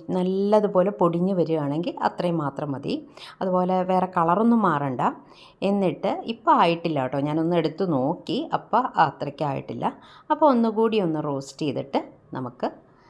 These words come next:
ഏഹ്, ഇത് നല്ലതുപോലെ ഒന്ന് പൊടിയുന്നുണ്ടെങ്കിൽ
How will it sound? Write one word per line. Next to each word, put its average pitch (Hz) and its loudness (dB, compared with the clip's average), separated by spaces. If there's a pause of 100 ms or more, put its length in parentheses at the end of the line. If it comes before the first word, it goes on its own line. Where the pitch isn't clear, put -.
(360)
ഏഹ്, 139 0 (200)
ഇത് 143 -2 (280)
നല്ലതുപോലെ 151 0
ഒന്ന് 165 6 (240)
പൊടിയുന്നുണ്ടെങ്കിൽ 175 2